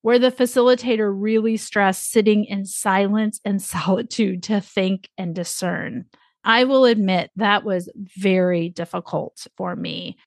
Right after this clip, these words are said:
I surround myself with noise. I am always listening to music, podcast, or an audiobook. They make up the background of my life.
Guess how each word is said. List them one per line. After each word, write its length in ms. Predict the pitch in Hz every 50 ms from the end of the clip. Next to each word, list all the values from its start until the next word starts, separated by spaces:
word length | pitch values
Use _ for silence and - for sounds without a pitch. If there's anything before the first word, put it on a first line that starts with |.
| _ -
I 200 | 196 208 233 277
surround 420 | 269 - 403 370 277 240 262 285
myself 420 | 269 233 220 - - 196 180 175 -
with 160 | 196 185 -
noise. 600 | 156 156 175 202 180 135 - - - - - - _ _ _
I 180 | - 180 175 185
am 220 | 190 190 190 202 - _ -
always 680 | 226 220 240 254 262 269 247 220 208 190 185 185 196 -
listening 580 | 214 196 190 185 - - 196 185 190 196 202
to 380 | - - - - 226 214 226 233
music, 680 | 233 226 214 208 247 294 302 233 196 175 160 - - -
podcast, 920 | - - 311 330 330 311 269 240 - 247 190 180 170 160 170 180 - - - -
or 200 | 208 208 214 220
an 120 | 226 220 - -
audiobook. 880 | 196 226 254 269 277 302 277 254 214 202 190 190 196 170 160 156 151 - _ _ -
They 160 | 226 302 381
make 280 | 403 349 349 392 - 381
up 140 | 381 - _
the 100 | - 302
background 560 | 214 226 220 254 254 - - 277 320 311 254
of 120 | 247 247 -
my 160 | 233 208 208
life. 640 | 202 190 202 202 226 254 240 - 226 - - -